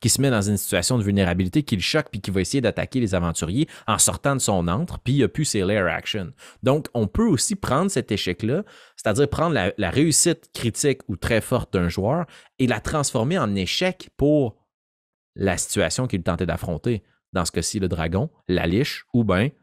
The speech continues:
la porte que l'on tente de séduire, qui, plutôt que de s'ouvrir d'elle-même par magie, ben, il y a un garde de l'autre côté qui est charmé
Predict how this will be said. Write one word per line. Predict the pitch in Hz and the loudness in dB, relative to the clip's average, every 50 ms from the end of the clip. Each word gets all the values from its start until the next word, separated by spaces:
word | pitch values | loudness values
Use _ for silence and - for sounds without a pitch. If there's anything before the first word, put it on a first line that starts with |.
| _ - - | _ -4 -2
la | 95 90 | -2 -2
porte | 85 - - 110 101 - - 95 | 0 0 0 -2 -2 0 -2 -4
que | 87 - | -2 0
l'on | 92 85 82 82 80 | 0 0 0 0 -2
tente | - 101 98 95 92 - | 0 -2 -2 -2 -2 -4
de | 87 80 87 | -4 -4 -4
séduire, | 82 - - 90 85 80 80 80 82 107 147 151 - - - _ _ - | -4 -4 -4 -4 -4 -4 -4 -4 -2 -2 -4 -6 -8 -12 -20 _ _ -2
qui, | - 123 139 139 | 0 2 2 2
plutôt | - - - 95 95 90 - 117 113 | 2 0 -2 -2 -2 2 2 2 2
que | 101 - 104 | 2 2 0
de | 92 85 87 | 0 2 2
s'ouvrir | 82 - - 98 85 82 98 107 95 | 0 0 -2 -2 -2 0 0 0 2
d'elle-même | 87 87 85 87 95 98 92 | 2 0 2 2 2 0 0
par | - 101 85 78 | 0 -2 -2 0
magie, | 80 80 80 78 80 95 131 - - - - - | 0 -2 -2 -2 -2 -2 -4 -6 -8 -14 -10 -4
ben, | 92 92 | 0 0
il | 87 | 2
y | 90 92 | 2 2
a | |
un | 90 | 2
garde | 82 85 107 120 117 | 2 2 2 2 2
de | 95 90 | 2 2
l'autre | 85 87 - | 2 2 2
côté | - 87 - - 139 | 0 -2 0 -2 -2
qui | - - 92 | -2 0 0
est | |
charmé | 85 - - 110 85 - 92 92 98 139 147 | 0 0 0 0 0 0 2 2 2 2 0